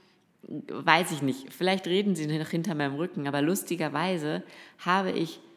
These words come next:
in dem Moment, wo ich diese Entscheidung getroffen habe und wo ich, ähm, das erste Mal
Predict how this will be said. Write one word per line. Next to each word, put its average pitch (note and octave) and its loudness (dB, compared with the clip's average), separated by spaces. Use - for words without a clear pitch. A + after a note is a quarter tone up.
in D#3+ 2
dem A3+ 6
Moment, G#3+ 2
wo D#3 -2
ich D#3 0
diese D#3 -2
Entscheidung F#3+ 0
getroffen D3+ -6
habe C#3+ -8
und C#3 -8
wo C#3+ 0
ich, D3 -4
ähm, C#3 -2
das D3+ -2
erste G3+ -2
Mal E3+ -4